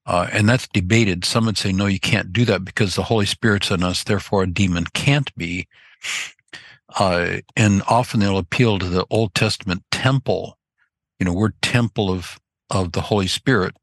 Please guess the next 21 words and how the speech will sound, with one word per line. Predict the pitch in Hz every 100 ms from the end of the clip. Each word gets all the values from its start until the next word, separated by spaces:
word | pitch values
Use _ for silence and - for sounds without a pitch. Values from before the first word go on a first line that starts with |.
| _
which | - 92
is | 95 -
true, | - - 160 85 87
clearly | - 113 92
taught | - 98 87
First | - 104 -
Corinthians | 101 87 98 85
six | - 92 - - -
and | -
Second | - 101 - 90
Corinthians | - 92 92 85 -
six. | - 87 - - - - - - - - - -
Uh, | 95 92
so | - 110
we |
are | 147 180
temple | 135 107 95
of |
the | 87
Holy | 101 87
Spirit. | - - 143 120 82 -